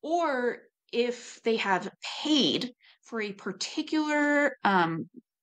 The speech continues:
or if they have paid to participate in a sex act and not knowing fully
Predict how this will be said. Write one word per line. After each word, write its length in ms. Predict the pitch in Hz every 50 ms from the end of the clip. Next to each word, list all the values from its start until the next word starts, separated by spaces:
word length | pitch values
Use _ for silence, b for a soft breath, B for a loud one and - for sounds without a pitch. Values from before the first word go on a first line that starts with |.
| _ _ _ _ -
or 540 | 269 320 320 294 269 240 226 226 233 226 b b b b b _ _ _ -
if 160 | 226 220 -
they 120 | - 208
have 220 | 190 196 185 170 -
paid 520 | - - - 233 226 202 196 165 165 165 - _ _ -
to 120 | - 202
participate 960 | 165 - 175 165 - - - - 370 392 - - 240 - - 185 156 - - - _
in 160 | - 226 220 240
a 80 | 254
sex 340 | 240 - - 185 190 - -
act 300 | 170 - 196 - - - - B B B B B B B _ -
and 240 | 226 220 214 220
not 300 | 220 247 269 294 302 - -
knowing 580 | 226 208 202 202 220 240 254 247 202 170 160 180 -
fully 800 | - - - - - - 285 294 269 190 - - - - -